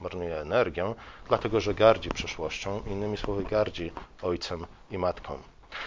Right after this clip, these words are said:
Co więcej, musi patrzeć na swoje do, do, musi, my musimy patrzeć na swoje doczesne życie w kontekście życia po zmartwychwstaniu, nie?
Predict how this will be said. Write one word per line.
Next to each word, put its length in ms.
Co 120
więcej, 300
musi 220
patrzeć 560
na 80
swoje 360
do, 260
do, 220
musi, 360
my 320
musimy 420
patrzeć 460
na 80
swoje 260
doczesne 480
życie 280
w 100
kontekście 480
życia 220
po 100
zmartwychwstaniu, 760
nie? 180